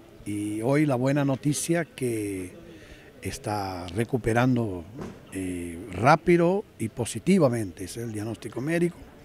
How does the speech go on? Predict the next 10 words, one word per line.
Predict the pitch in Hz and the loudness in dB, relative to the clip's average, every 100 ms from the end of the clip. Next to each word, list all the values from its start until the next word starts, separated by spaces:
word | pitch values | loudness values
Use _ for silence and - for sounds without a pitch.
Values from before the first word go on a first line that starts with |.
| - - - - - - | -20 -20 -20 -20 -20 -10
Así | - | -4
que | 117 | -2
por | 110 131 | 0 2
ese | - | 4
lado | 131 147 | 4 4
estamos | 127 - 123 120 - - | 4 0 0 0 -4 -2
agradecidos | 120 120 120 - 170 175 | 2 4 4 4 6 6
porque, | 151 113 104 - - - - - - - - | 2 -2 -2 -4 -10 -20 -20 -20 -20 -20 -14
o | - | -2
sea, | 117 104 92 | 0 0 -2